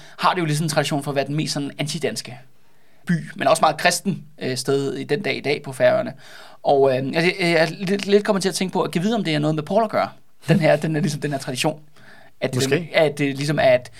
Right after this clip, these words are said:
Speaker 1: Thorshavn er sådan, ah, det er der, hvor
Speaker 2: Embedsværket.
Speaker 1: nej, men brug danskerne bor.
Speaker 2: Mm.
Speaker 1: Øh, og så er det klart, at det er der, hvor de sådan,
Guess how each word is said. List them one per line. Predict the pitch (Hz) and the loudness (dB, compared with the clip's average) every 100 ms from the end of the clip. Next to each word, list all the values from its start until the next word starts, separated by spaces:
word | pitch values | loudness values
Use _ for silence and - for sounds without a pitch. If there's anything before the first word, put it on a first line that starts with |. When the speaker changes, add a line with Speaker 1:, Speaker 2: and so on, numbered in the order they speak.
| - - | -8 2
Speaker 1:
Thorshavn | 208 180 160 | 4 4 2
er | 160 | 0
sådan, | 165 - | -2 0
ah, | 151 | 0
det | 185 | 0
er | |
der, | 175 165 | 0 2
hvor | 147 - - - - - - - | 2 -2 -8 -20 -20 -20 -20 -10
Speaker 2:
Embedsværket. | 135 131 123 110 113 113 | -4 -2 2 2 2 2
Speaker 1:
nej, | 170 165 | 4 2
men | 151 | -2
brug | 190 202 170 | -4 -2 0
danskerne | 147 147 160 147 | 0 0 -2 -2
bor. | 123 - - - | -6 -8 -12 -8
Speaker 2:
Mm. | 123 104 - - - - | -6 -6 -12 -20 -6 0
Speaker 1:
Øh, | 135 | 2
og | 139 | 2
så | 160 | 0
er | |
det | |
klart, | 160 135 | 2 2
at | 143 | 0
det | 135 | -6
er | |
der, | 143 127 | -2 -2
hvor | 123 | -2
de | 123 | -8
sådan, | 120 - - | -10 -10 -12